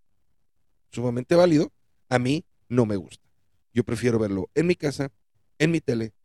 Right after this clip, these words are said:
con mis botanas, con mi cerveza, con lo que a mí me gusta. Entonces, es, es, es, es así de grande, ¿no? El Super Bowl de ayer se enfrentaron dos equipos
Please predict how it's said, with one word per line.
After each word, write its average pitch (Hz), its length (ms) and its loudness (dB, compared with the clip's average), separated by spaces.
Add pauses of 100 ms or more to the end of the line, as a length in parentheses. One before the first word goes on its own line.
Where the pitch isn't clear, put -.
(220)
con 156 160 2
mis 160 80 0
botanas, 113 460 -6 (480)
con 156 160 4
mi 156 100 2
cerveza, 110 440 -4 (220)
con 170 160 4
lo 160 60 4
que 143 80 -4
a - 20 0
mí 123 60 -4
me 104 100 -6
gusta. - 180 -18 (1080)
Entonces, 135 600 2 (1120)
es, 135 380 -4
es, 151 300 0
es, 156 240 -2 (100)
es 160 160 0
así 143 240 0
de 123 140 2
grande, 98 400 -4
¿no? 151 200 -4 (1500)
El 143 600 0
Super 156 260 -2
Bowl 175 180 2
de 185 80 0
ayer 165 320 4
se - 120 0
enfrentaron 131 600 0
dos 131 200 2
equipos - 680 -2